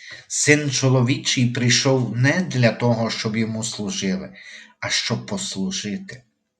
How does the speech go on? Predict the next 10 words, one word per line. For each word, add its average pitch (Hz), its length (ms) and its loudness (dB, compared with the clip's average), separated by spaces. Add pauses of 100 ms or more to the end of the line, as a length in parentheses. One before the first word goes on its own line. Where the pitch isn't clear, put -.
(560)
Дорогі 123 360 4
мої, 95 380 -2 (1000)
ми 123 120 6
дуже 123 340 2
часто 147 800 2 (180)
скаржимося 123 1500 2 (220)
на 110 200 -4
обставини 120 800 -2
нашого 101 520 -2
життя. 95 640 -6